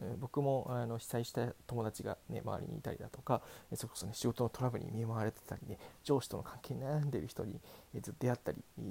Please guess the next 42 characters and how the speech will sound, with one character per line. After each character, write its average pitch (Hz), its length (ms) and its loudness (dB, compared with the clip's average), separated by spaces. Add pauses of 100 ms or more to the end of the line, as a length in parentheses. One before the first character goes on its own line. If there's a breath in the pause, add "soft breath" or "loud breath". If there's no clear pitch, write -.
(600)
ね、 131 80 6
よ 143 100 10
く - 80 -2
す - 100 4
る 135 60 8
ん - 0 -
で 110 60 0
す - 80 -6
け - 80 -4
ど、 - 100 -4
よ 127 60 -4
く - 80 -12
す - 60 -8
る - 80 -4
ん - 0 -
で - 40 -10
す - 80 -12
け - 60 -4
ど。 - 160 -4 (400 loud breath)
で 120 80 4
ね、 - 80 0
自 131 160 4
分 165 120 8
が 151 120 8
ね、 117 160 4
酒 139 240 6
井 - 20 0
が - 140 0
ね、 - 180 -6
今 117 160 0
ね、 - 160 -8 (200)
あ - 40 -4
の、 110 80 0
ま 131 100 4
さ 127 120 2
に 101 120 0
ト - 120 -8
ラ 135 80 10
ブ 123 100 2
ル 101 60 0
に 101 100 -4
直 - 100 -12